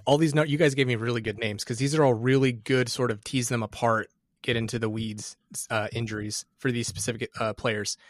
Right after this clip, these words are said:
when you look at the data for players coming into the N F L from the N C double A, this isn't a sample of, like, three years. What they found was that patients, or I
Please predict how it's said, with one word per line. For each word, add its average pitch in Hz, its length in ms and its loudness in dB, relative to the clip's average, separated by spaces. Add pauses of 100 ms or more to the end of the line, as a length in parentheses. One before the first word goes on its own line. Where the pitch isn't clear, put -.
(480)
when 131 400 2
you 135 120 2
look 160 200 4
at 208 80 0
the 185 80 2
data 131 320 4
for 113 320 0
players 120 480 0
coming 117 320 -2
into 113 600 -2
the 110 140 -6
N 110 80 -2
F 110 120 -6
L 107 100 -2
from 113 160 -4
the 113 60 -2
N 110 60 -2
C 107 100 -10
double 104 220 -4
A, 101 100 -6
this 110 160 -4
isn't 117 240 -2
a 104 160 -6
sample 110 400 -6
of, 104 100 -8
like, 98 200 -10 (460)
three 123 220 -2
years. 104 440 -8 (420)
What 139 140 -2
they 147 120 2
found 151 320 -2
was 233 160 -2
that 139 260 -6
patients, 170 580 0
or 113 380 -2
I 110 80 -8